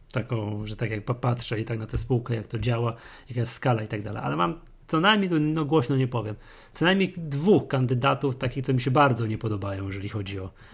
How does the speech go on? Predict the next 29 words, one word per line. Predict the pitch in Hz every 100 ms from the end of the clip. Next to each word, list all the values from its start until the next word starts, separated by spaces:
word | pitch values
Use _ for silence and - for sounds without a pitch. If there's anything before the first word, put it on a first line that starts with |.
| - -
o | -
sposób | - 165 165 139
działania | 147 147 143 135 131
i | 123
o | 123
to, | 123 117
jak | 117 -
to | 120
tam | 110 110 101 98
wszystko | 120 -
jest | 104 117
robione, | 113 185 277
ale | 277
są | 262 240
w |
całkiem | - 120 143
przyzwoitej | 139 170
hoście, | 185 220 135 123
no, | 117
jak | 120
to, |
jak | 120
to | -
deweloperzy | 120 127 123 120 127 117
gier, | 117 120
wszyscy | 123 -
są | - 101
w |
hoście. | - 107 -